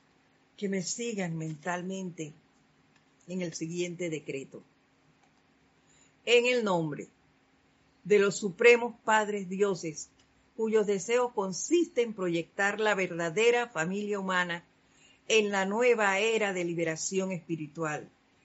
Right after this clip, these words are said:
invocamos a las señoras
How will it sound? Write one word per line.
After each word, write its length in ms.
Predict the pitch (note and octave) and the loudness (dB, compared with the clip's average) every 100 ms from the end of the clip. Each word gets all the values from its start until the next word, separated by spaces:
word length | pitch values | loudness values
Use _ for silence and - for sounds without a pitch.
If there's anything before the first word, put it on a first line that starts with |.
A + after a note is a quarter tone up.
| _ _ | _ _
invocamos 1400 | C4+ C#4+ C#4 A#3+ B3 B3+ B3 B3+ B3 A3+ F3+ C#3 - - _ _ _ _ _ | 0 2 2 6 6 6 4 6 8 8 4 -6 -12 -20 _ _ _ _ _
a 120 | - | -10
las 160 | F3 E3 | -8 -8
señoras 640 | D#3+ E3+ F3 F#3 F#3 - | -8 -6 -6 -8 -10 -16